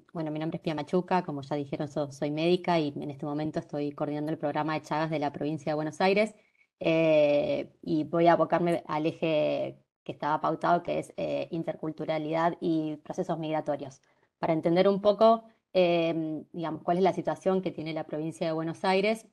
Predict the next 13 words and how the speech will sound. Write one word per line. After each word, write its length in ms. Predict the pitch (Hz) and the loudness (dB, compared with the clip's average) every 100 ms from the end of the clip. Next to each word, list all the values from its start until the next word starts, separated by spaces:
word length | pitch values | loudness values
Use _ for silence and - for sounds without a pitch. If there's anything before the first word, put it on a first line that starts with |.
| _ _ _ _ _ _ _ - | _ _ _ _ _ _ _ -6
este, 520 | 185 - 151 156 - | -4 -4 -6 -6 -6
el 80 | 170 | -4
modelo 340 | 160 175 196 | 0 2 2
que 80 | 180 | 2
nosotros 320 | 160 - 180 | -2 -4 -6
tenemos 320 | - 160 170 170 | -4 -6 -4 -6
de 100 | 147 | -4
Chagas 320 | 196 175 160 | -2 -2 -2
y 60 | |
que 100 | 151 | -8
nos 120 | - - | -10 -12
representa 580 | - 160 - 165 165 | -10 -6 -4 -4 -6
principalmente, 840 | - 139 156 160 165 175 185 214 | -8 -10 -6 -4 -2 -2 2 0